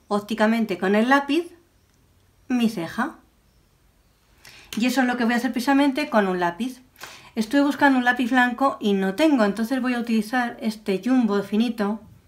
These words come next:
que tengo aquí de Bell y voy a aprovechar esta punta para marcar.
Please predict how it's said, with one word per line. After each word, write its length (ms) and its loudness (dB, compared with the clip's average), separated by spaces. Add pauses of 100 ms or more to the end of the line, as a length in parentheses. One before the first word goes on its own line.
(300)
que 120 -2
tengo 200 4
aquí 180 0
de 120 4
Bell 360 -4
y 80 -2
voy 100 2
a 40 4
aprovechar 400 0
esta 260 -4
punta 640 -2
para 400 4 (640)
marcar. 680 6